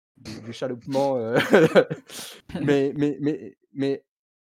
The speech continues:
Speaker 1: à part ça, malheureusement, bah, c-, voilà, ils, ils re-, ils repartent à, à, à Poudlard, ils retrouvent les autres et puis ils repartent, quoi. C'est, euh, il y a pas de,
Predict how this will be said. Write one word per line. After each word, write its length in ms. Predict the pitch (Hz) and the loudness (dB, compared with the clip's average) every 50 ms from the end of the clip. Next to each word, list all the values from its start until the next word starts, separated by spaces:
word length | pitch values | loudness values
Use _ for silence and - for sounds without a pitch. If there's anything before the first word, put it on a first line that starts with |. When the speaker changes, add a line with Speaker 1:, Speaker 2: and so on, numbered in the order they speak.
| - | -4
Speaker 1:
à 140 | 151 165 175 | 0 0 0
part 260 | 170 - 170 160 - | 0 0 -2 -2 -4
ça, 380 | - - - 160 175 226 233 226 185 | -12 -8 -4 -4 -2 -4 -4 -10 -10
malheureusement, 840 | 131 135 139 147 160 165 147 147 147 127 123 127 127 143 240 269 _ _ _ _ _ _ _ _ _ _ _ _ _ _ _ _ _ _ _ _ _ _ _ _ _ | -6 -4 -4 -2 -4 -4 -6 -6 -8 -6 -6 -8 -8 -8 -10 -14 _ _ _ _ _ _ _ _ _ _ _ _ _ _ _ _ _ _ _ _ _ _ _ _ _
bah, 380 | 110 107 104 95 - - - - - | -18 -16 -14 -14 -14 -14 -16 -18 -20
c-, 680 | _ _ _ _ _ _ _ _ _ _ _ _ _ _ _ - | _ _ _ _ _ _ _ _ _ _ _ _ _ _ _ -16
voilà, 260 | 104 117 165 208 107 101 | -12 -12 -10 -10 -10 -12
ils, 140 | - 87 _ _ - | -12 -14 _ _ -10
ils 100 | 127 123 120 | -8 -6 -6
re-, 220 | 131 127 120 117 | -6 -6 -6 -8
ils 100 | - 127 - | -12 -14 -14
repartent 300 | - - 139 127 - 139 | -12 -10 -10 -8 -6 -6
à, 480 | 117 117 110 110 110 110 110 107 104 107 _ _ - | -6 -6 -6 -8 -10 -10 -12 -14 -16 -18 _ _ -18
à, 380 | 104 104 101 101 98 95 - | -16 -16 -16 -16 -18 -18 -18
à 60 | 104 | -18
Poudlard, 460 | 104 _ _ 107 107 104 113 143 180 156 123 95 87 - | -18 _ _ _ -20 -18 -16 -14 -12 -10 -12 -12 -12 -12
ils 80 | 113 110 | -14 -12
retrouvent 320 | 110 117 - - 127 110 | -12 -12 -12 -12 -12 -12
les 180 | 110 110 110 113 | -10 -10 -10 -10
autres 300 | 120 156 - - - 110 - | -10 -12 -12 -12 -14 -14 -12
et 120 | 107 110 | -12 -14
puis 160 | 104 _ - 120 | -14 _ -14 -12
ils 60 | 120 | -10
repartent, 420 | 110 110 107 - 175 - - 107 | -10 -8 -8 -8 -12 -12 -14 -20
quoi. 140 | 98 - 95 98 _ | -20 -18 -20 -20 _
C'est, 280 | _ _ - - - | _ _ -20 -20 -16
euh, 80 | 101 107 | -16 -16
il 60 | 92 | -12
y 80 | 98 101 | -12 -14
a 60 | 98 | -12
pas 160 | - 131 123 | -8 -8 -8
de, 180 | 123 110 104 | -8 -8 -10